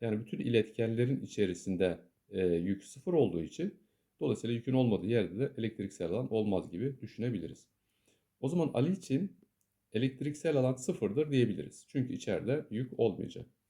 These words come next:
Evet, bu sıfırdır. Toplam yük, evet içeriye yük girmediği için toplam yükü de, Ali'nin üzerindeki toplam yük de sıfır olacaktır. Ama elektriksel potansiyel, bakın bunu bir küre üzerinde düşünelim. Kürenin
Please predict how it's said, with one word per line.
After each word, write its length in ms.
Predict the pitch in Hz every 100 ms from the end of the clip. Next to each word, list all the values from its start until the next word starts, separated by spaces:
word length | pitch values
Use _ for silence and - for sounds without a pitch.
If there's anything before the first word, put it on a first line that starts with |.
| _ _ _ -
Evet, 240 | - -
bu 180 | 147 190
sıfırdır. 520 | - 170 - 76 - _ _ _ _ _ _ _
Toplam 400 | - 147 180 160
yük, 160 | 165 - -
evet 300 | 127 127 -
içeriye 300 | - 131 127
yük 200 | 127 139
girmediği 340 | 135 131 117
için 180 | 107 120
toplam 400 | 120 113 120 113
yükü 200 | 107 107
de, 140 | 80
Ali'nin 280 | - 107 110
üzerindeki 420 | 101 104 107 104
toplam 380 | - - 113 110
yük 160 | 120 -
de 180 | 85 -
sıfır 260 | - -
olacaktır. 540 | 87 80 82 - - 170 - _ _ _ _ _ -
Ama 160 | 123
elektriksel 640 | 120 120 - 131 - 165 165
potansiyel, 640 | 131 120 104 - 117 196 - _ _ _ -
bakın 360 | 131 143 147 _ _
bunu 200 | 131 131
bir 120 | 127
küre 180 | 127 131
üzerinde 360 | 123 107 101 85
düşünelim. 420 | - 87 110 - - _ _ _
Kürenin 540 | - 139 117 151 -